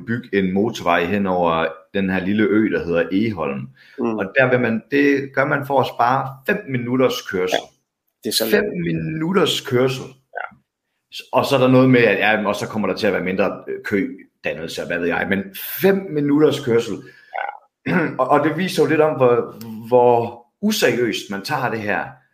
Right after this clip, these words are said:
Speaker 2: Mm.
Speaker 1: Altså, fordi det skulle jo være i meget større skala. Det er jo, det, det, vi skal jo ikke bare stoppe med at bygge, øh, motorveje og sådan noget. Vi skal jo
Speaker 2: Mm.
Speaker 1: gøre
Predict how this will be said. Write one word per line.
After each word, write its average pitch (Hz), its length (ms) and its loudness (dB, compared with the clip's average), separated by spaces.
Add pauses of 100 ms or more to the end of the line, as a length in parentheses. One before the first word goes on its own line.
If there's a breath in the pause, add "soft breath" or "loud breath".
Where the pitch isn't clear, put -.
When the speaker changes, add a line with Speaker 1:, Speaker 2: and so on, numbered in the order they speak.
Speaker 2:
Mm. 113 220 -4
Speaker 1:
Altså, 104 720 2
fordi 123 260 0
det 120 120 -6
skulle 113 260 -4
jo 101 40 0
være 95 200 2
i 85 40 -6
meget 110 300 4
større 104 260 2
skala. 107 380 0
Det 101 80 -4
er 98 40 -4
jo, 87 320 -4
det, 104 120 -2
det, 101 160 -12 (380)
vi 104 80 -6
skal - 120 -2
jo 113 40 2
ikke 123 60 -2
bare 113 160 2
stoppe 120 300 0
med - 20 4
at 87 180 2 (120)
bygge, 92 200 -6 (100)
øh, 78 300 0
motorveje 85 600 0
og 82 100 -2
sådan - 60 -8
noget. - 100 -2
Vi - 60 -6
skal - 140 -10
jo 85 80 -8
Speaker 2:
Mm. 87 60 -2
Speaker 1:
gøre 82 180 -2